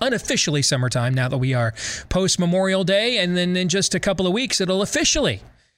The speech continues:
be summertime as well. These are premium coolers, uh, veteran owned. Everything is made right here in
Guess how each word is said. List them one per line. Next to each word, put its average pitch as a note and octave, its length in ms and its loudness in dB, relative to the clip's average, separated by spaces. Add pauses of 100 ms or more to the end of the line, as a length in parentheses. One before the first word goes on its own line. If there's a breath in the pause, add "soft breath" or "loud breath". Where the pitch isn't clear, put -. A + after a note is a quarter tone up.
(200 soft breath)
be E3+ 80 2
summertime F3 680 2
as E3+ 320 0
well. G3 320 2
These F3 200 0
are D3+ 80 2
premium G#3+ 520 0
coolers, G#3+ 580 0 (340 loud breath)
uh, D3+ 240 2
veteran G#3 440 2
owned. G#3 400 2
Everything G#3 360 0
is F3 140 2
made G3 400 2
right E3 400 2
here F#3+ 320 2
in A3 320 0